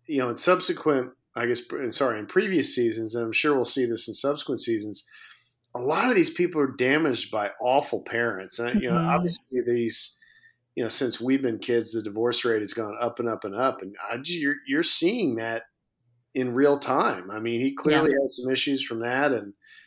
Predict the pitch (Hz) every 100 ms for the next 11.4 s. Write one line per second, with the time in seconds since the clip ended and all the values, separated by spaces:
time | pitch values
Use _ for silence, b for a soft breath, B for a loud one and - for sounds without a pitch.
0 | b - 113 123 127 135 127 - 127 135
1 | 123 123 120 135 123 120 117 107 117 117
2 | 123 135 113 104 101 b b b _ 127
3 | 110 120 127 131 127 135 110 98 123 139
4 | 143 98 98 - 98 - 98 104 101 98
5 | 98 _ 117 107 104 101 98 b b b
6 | - 139 165 165 175 180 156 139 151 147
7 | 127 131 120 127 135 117 110 101 113 101
8 | 113 123 127 123 110 90 - 127 117 120
9 | 117 117 123 120 110 107 - 117 110 107
10 | 98 90 120 131 123 131 123 120 - 113
11 | 180 160 147